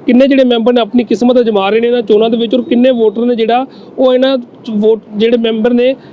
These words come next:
ਇਹਨਾਂ ਦੀ ਕਿਸਮਤ ਦਾ ਫੈਸਲਾ ਕਰਨਗੇ। ਉਹ ਗੱਲ ਜੇਕਰ ਜ਼ਿਲ੍ਹਾ ਲੁਧਿਆਣਾ ਦੀ ਕਰੀਏ ਤਾਂ ਜ਼ਿਲ੍ਹਾ ਪਰਿਸ਼ਦ ਦੇ ਪੱਚੀ ਬਲਾਕ ਹੁੰਦੇ ਨੇ, ਪੱਚੀ ਮੈਂਬਰ ਚੁਣ ਕੇ ਅੱਗੇ ਜਾਣੇ ਹੁੰਦੇ ਨੇ।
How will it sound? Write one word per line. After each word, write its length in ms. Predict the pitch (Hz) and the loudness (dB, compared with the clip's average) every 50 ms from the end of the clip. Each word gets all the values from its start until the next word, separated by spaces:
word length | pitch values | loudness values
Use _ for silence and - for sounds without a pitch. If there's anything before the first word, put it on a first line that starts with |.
| - - | -6 -2
ਇਹਨਾਂ 180 | 269 262 285 277 | 0 2 2 2
ਦੀ 80 | 277 | 0
ਕਿਸਮਤ 360 | 240 - 240 - 254 247 240 214 | 0 -2 -2 0 0 0 2 0
ਦਾ 120 | 269 269 | 0 -2
ਫੈਸਲਾ 380 | 196 240 220 202 - 240 226 208 | -2 -2 -4 0 0 0 0 0
ਕਰਨਗੇ। 300 | 208 180 175 185 190 226 | 0 -2 -2 0 0 0
ਉਹ 80 | 240 | 0
ਗੱਲ 200 | 202 233 233 247 | 0 0 0 0
ਜੇਕਰ 260 | 214 254 247 240 269 | 0 0 0 2 0
ਜ਼ਿਲ੍ਹਾ 220 | 247 247 254 285 285 | 2 2 2 2 2
ਲੁਧਿਆਣਾ 360 | 277 269 262 254 220 208 208 | 2 2 2 2 2 2 0
ਦੀ 100 | 220 262 | 0 0
ਕਰੀਏ 320 | 226 269 220 220 226 233 | 0 0 0 2 0 0
ਤਾਂ 140 | 233 269 254 | 0 -2 -2
ਜ਼ਿਲ੍ਹਾ 220 | 196 226 240 262 269 | 0 0 0 0 0
ਪਰਿਸ਼ਦ 360 | - 262 233 208 - 247 220 | 0 0 -2 0 0 -2 -2
ਦੇ 240 | 202 233 240 262 262 - - - - - - - - - - | -2 -2 -2 -2 -4 -6 -14 -20 -20 -20 -20 -20 -14 -10 -10
ਪੱਚੀ 240 | - - - 277 | -8 -4 -2 0
ਬਲਾਕ 300 | 247 220 262 269 269 247 | 2 2 2 2 2 0
ਹੁੰਦੇ 280 | 240 247 247 233 254 254 | -2 -4 -2 0 0 0
ਨੇ, 180 | 254 262 262 262 | 0 0 -2 -2
ਪੱਚੀ 440 | 254 - - - - - - 269 | -6 -8 -6 -6 -4 -2 0 2
ਮੈਂਬਰ 420 | 262 254 247 240 226 262 262 262 269 - - - - - - - | 2 2 2 2 2 2 2 0 -2 -6 -16 -20 -20 -20 -2 0
ਚੁਣ 200 | 254 233 240 226 | 0 0 2 0
ਕੇ 120 | - 254 | 0 0
ਅੱਗੇ 200 | 226 190 240 254 | 0 2 0 0
ਜਾਣੇ 220 | 233 240 240 247 | 2 2 2 2
ਹੁੰਦੇ 200 | 226 220 226 226 | 2 0 0 0
ਨੇ। 80 | 247 269 | 0 0